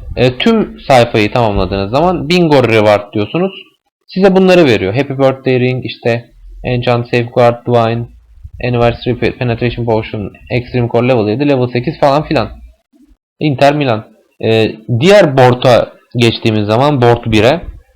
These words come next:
burayı bitirirseniz E, Bingo Box alıyorsunuz. Yanında Pet Untrain Kit Option Selective alıyorsunuz. Honor Medal Option Selective alıyorsunuz. Bunlar, e, Chaos Safeguard Box alıyorsunuz. Bunlar gayet değerli.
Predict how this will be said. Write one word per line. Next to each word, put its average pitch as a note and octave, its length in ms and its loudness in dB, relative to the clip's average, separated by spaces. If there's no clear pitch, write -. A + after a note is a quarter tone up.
burayı D3+ 280 4
bitirirseniz D#3+ 580 0
E, G2+ 140 -2
Bingo F3 240 4
Box E3+ 280 4
alıyorsunuz. B2 500 0
Yanında D3+ 300 2
Pet D#3 280 0
Untrain D3 380 0
Kit - 220 -4
Option C#3+ 260 -4
Selective C#3+ 460 0
alıyorsunuz. G2+ 440 -2
Honor C#3 260 0
Medal C3 240 -2
Option C3 460 -4
Selective B2+ 360 0
alıyorsunuz. G#2 440 -2
Bunlar, C#3+ 280 -2
e, D3 160 -2
Chaos C3+ 300 0
Safeguard C#3 460 0
Box C#3 260 0
alıyorsunuz. G2+ 460 -4
Bunlar C3 200 0
gayet C3 420 2
değerli. F#2+ 540 2